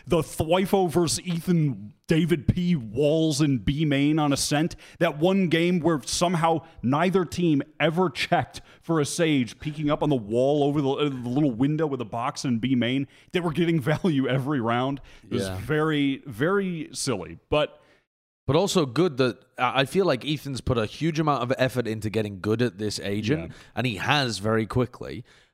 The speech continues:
Speaker 2: And I also think that freeing up Nitro to be able to play the Omen is just a great idea for this team.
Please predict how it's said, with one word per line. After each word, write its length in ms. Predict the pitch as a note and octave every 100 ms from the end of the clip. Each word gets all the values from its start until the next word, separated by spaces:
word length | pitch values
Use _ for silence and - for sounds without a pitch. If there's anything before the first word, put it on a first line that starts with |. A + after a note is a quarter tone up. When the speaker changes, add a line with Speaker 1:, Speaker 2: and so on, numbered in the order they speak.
| -
Speaker 2:
And 100 | A#2
I 60 | D3+
also 240 | F3 E3+
think 200 | C#3 C3
that 300 | A2+ G2+ -
freeing 380 | - C#3 C3+ C#3+
up 100 | A#2+
Nitro 340 | G#2 C3 D3 G#2+
to 120 | F2
be 80 | F#2+
able 160 | G#2 G2
to 80 |
play 200 | - G#2+ A2
the 120 | F2
Omen 260 | B2 C3+
is 160 | E2+ F2
just 220 | F#2 F2+
a 60 | F2
great 360 | D#2 E2+ G#2
idea 360 | - G2+ F#2+ A#2+
for 100 | -
this 200 | G2 F#2+
team. 260 | C3 D3